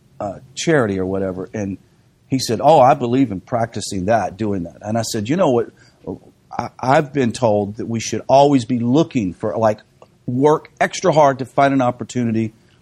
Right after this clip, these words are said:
to show charity and kindness to someone." I mean, it's like you're constantly looking for something. There's sometimes things will pop up, like on Facebook, and you go, "Hmm, that, that might be something that would be good." And you have to study it out and to make sure it's a wise thing.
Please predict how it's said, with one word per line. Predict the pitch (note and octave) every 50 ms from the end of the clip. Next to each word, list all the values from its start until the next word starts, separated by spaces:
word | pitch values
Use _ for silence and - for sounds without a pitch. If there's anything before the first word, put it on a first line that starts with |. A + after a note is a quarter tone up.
| _ _ _ _ _ _ _ _ _ _ -
to | - -
show | A2+ - C#3+ B2 A2+
charity | - - C3+ B2 A2+ A#2 A2+ A2 G#2+
and | G#2 G2+
kindness | - - A#2 A2 G#2+ G#2 G2+ G2 - -
to | F#2+
someone." | - - G#2 G2+ G2 F#2 D2 - A2
I | A2+
mean, | A2+ A#2
it's | A2+ -
like | C3+ B2 A#2+ -
you're | A#2
constantly | - - C#3 C3 C3+ C#3+ C#3 - - - - B2 A#2 A2+
looking | A#2+ B2+ B2 - C3 B2 A#2+ A#2+ A#2+ A#2+ - _ _ _ _ _
for | - C3
something. | A#2 - C3 B2+ B2+ - C3 A#2
There's | C3 D3+ C#3+ -
sometimes | - F3 F3 F3 E3+ D3+ C#3 B2+ - -
things | D3 D3 D3 B2+
will | B2+ -
pop | - - C3 B2+ B2 -
up, | C#3 C3 C#3 - _ _ _ _ _ _ _ _ -
like | - A2+ A2+ A2+ -
on | A#2 A2+ G#2+
Facebook, | - C#3 C3+ C3 - - C#3 C#3 C3 -
and | A#2+
you | A2+ G#2+
go, | A2+
"Hmm, | C3+ F3 G#3 - - -
that, | B2 C#3+ - _ _ -
that | - C3+ G3
might | A#3 A3+ B3+ G3
be | A#2+ F#2+
something | - - G#2+ G2+ F#2 - - G2 F#2
that | F#2+
would | F2+ F#2 F#2
be | G2 F#2
good." | E2+ F#2+ G2+ A2 B2+ - - - - - -
And | D3 C#3 D3
you | C#3+
have | D3 D3 -
to | - - -
study | - C#3 C3 C3 C3
it | B2+ A#2+
out | A#2+ A#2+ B2 B2+ A#2+
and | A#2 -
to | C3
make | C3 C3 B2+ B2+ A#2+
sure | - - C3 A#2
it's | A#2 -
a | A#2
wise | A2 A2+ A#2+ C3 D3+ C3+ - -
thing. | - A2 A2 G#2+